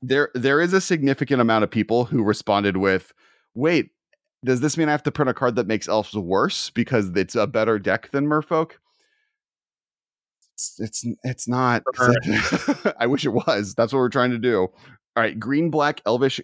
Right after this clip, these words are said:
Gravekeeper. This is from Will of the Council. Green, black, elvish, Gravekeeper. Uh, elvish Gate, Gravekeeper, casting cost, green, black, creature, elf, shaman. Whenever an, whenever an elf you control dies, reveal the top card of your library. You may put the card into your hand if it's an elf. Otherwise, you may put the card into your graveyard.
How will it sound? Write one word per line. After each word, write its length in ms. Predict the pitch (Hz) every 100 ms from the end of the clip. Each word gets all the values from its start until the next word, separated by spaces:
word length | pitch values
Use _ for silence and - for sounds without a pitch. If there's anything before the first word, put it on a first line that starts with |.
| 135
Gravekeeper. 600 | 113 101 104 - 92 78
This 140 | 95
is 60 | 101
from 220 | 127 107
Will 180 | 101 107
of 80 | 85
the 60 |
Council. 440 | - 82 76 62 57
Green, 200 | 107 117
black, 220 | 123 131 -
elvish, 260 | 107 104
Gravekeeper. 600 | - 82 82 78 - 55 - _ _ _ -
Uh, 300 | 95 87 85
elvish 220 | 135 170 -
Gate, 200 | 135 -
Gravekeeper, 580 | 123 117 - 113 110 - _ _
casting 320 | 131 127 120
cost, 260 | 120 101 -
green, 220 | 117 123
black, 360 | 104 90 85 _
creature, 320 | 135 123 120
elf, 180 | 87 113
shaman. 460 | - 95 87 82 85 - - -
Whenever 220 | 117 165
an, 100 | 175 -
whenever 320 | 120 131 165
an 80 | 180
elf 180 | 101 -
you 40 | 113
control 280 | 110 113
dies, 500 | 101 113 110 71 82
reveal 220 | - 92 104
the 60 |
top 220 | - 85
card 140 | - 87
of 60 |
your 80 | 104
library. 380 | 127 196 85 53 -
You 80 |
may 120 | 104 101
put 180 | 156
the 80 | 160
card 220 | 165 131 104
into 140 | 107
your 120 | 120
hand 220 | 113 92 90
if 80 |
it's 140 | - -
an 80 | -
elf. 240 | 62 - _
Otherwise, 420 | 113 143 104 90 98 -
you 80 | 101
may 100 | 92
put 180 | - -
the 80 |
card 220 | - 104 90
into 140 | 87
your 100 | 85
graveyard. 460 | - 50 - -